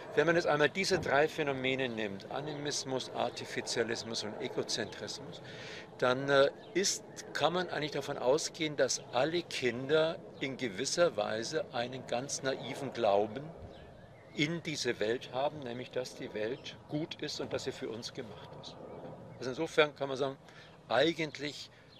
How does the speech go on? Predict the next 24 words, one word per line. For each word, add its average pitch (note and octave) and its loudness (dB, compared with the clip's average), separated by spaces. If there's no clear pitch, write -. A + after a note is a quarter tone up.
bringt A#2 -4
jedes C#3 0
Kind C3+ -4
eine A#2 -4
ganz A2+ -4
selbstverständliche A2 -4
Religiosität G2 -6
mit. - -20
Ähm, G#2+ -12
nun C3 -2
wissen E3 -2
wir D3+ 6
aber, C#3 2
dass - -4
sich - -8
mit C#3 -6
der B2+ 0
Pubertät, A#2 -6
äh, B2 4
dass B2+ -6
es, B2+ -6
dass - -2
das C#3 0
ein, B2 0